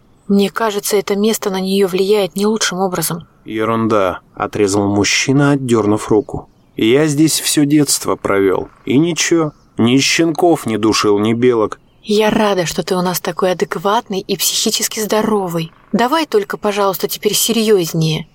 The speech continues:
Speaker 1: Вполне возможно, что рецидив вызван именно нашим сюда приездом. Вспомни, мы подарили ей щенка. Она была такая возбужденная, нездорово возбужденная. Слышал, что говорил Андрей Валерьевич?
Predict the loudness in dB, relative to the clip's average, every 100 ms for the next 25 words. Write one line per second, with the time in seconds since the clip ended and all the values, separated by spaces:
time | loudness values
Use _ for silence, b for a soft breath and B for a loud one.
0 | _ _ -6 -2 -2 -2 -4 -4 -2 0
1 | 0 0 -2 0 0 0 -4 -2 -2 -2
2 | 2 2 2 -2 -2 -2 0 0 0 0
3 | 0 -2 -2 -2 -2 -2 -2 0 0 0
4 | -4 -8 -12 _ _ -6 -4 0 0 -2
5 | -10 -14 _ _ -2 0 2 2 2 -2
6 | -2 -2 -2 -4 -4 -2 -2 -4 _ _
7 | -6 -2 0 2 0 0 0 0 2 0
8 | -4 _ -4 -2 -2 -2 0 2 4 2
9 | -2 -4 -8 _ _ _ _ _ 0 2
10 | 2 0 2 0 0 -2 0 -2 0 -2
11 | -2 -4 -6 -8 _ -4 0 0 0 -2
12 | -2 0 2 4 4 2 0 2 2 4
13 | 4 4 2 -2 -6